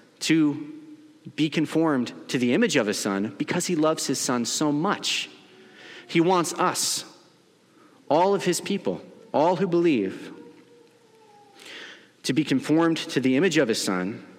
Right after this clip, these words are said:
so that Jesus will be the firstborn among many brothers. So I hope you see how glorious that is.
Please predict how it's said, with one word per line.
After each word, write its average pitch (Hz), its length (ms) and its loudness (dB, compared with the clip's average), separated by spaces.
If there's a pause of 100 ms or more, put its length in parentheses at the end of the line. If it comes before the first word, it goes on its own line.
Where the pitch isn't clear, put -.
(540)
so 165 300 2
that 156 220 2
Jesus 160 480 0
will 156 120 2
be 151 200 0
the 135 160 4
firstborn - 1080 -2 (680)
among 127 680 0
many 151 680 2
brothers. 92 840 -4 (1600)
So 156 260 2
I - 80 -2
hope 214 240 2
you 156 60 0
see 226 180 0
how 151 140 2
glorious 135 460 2
that 131 220 2
is. 131 540 0